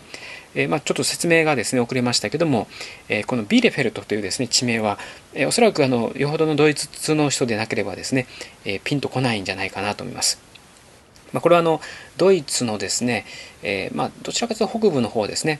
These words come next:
あの、まあ、えっと、大きな都市としてはゲッティンゲンとかですね、ハノーファーという町がありますけど、そのまあ少し、えー、西側の方ですね。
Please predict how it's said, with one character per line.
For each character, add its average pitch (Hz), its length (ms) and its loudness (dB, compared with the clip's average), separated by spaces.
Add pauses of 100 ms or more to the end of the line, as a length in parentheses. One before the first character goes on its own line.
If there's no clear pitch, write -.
(160)
あ 135 80 -4
の、 123 260 0
ま 147 120 -2
あ、 - 40 -6 (180)
え 131 100 -4
っ - 20 -8
と、 120 240 -4
大 165 220 -2
き 220 160 -2
な 175 100 2
都 170 100 -2
市 - 60 2
と 131 120 0
し - 80 -2
て 139 100 0
は 117 80 2
ゲ 120 160 2
ッ - 40 0
テ - 180 -2
ィ 135 60 4
ン 117 40 2
ゲ 110 120 0
ン 101 80 -4
と 101 80 -8
か 95 120 -2
で 95 80 -4
す - 80 -4
ね、 120 80 0
ハ 127 160 0
ノ 160 180 4
ー - 0 -
フ - 80 -6
ァ 107 120 0
ー 98 40 -2
と 101 100 -6
い 98 80 -6
う 98 40 -8
町 107 260 -4
が 92 180 -4 (460)
あ 117 80 -4
り 104 80 -2
ま 98 80 -4
す - 80 2
け 101 80 -6
ど、 101 100 -6
そ - 140 -4
の 175 140 0
ま 160 80 2
あ - 40 -2
少 - 200 0
し、 - 260 2 (100)
え 110 40 -10
ー、 98 100 -6
西 117 300 2
側 120 240 2
の 87 100 -10
方 - 160 -10
で - 80 -10
す - 100 -4
ね。 151 160 -4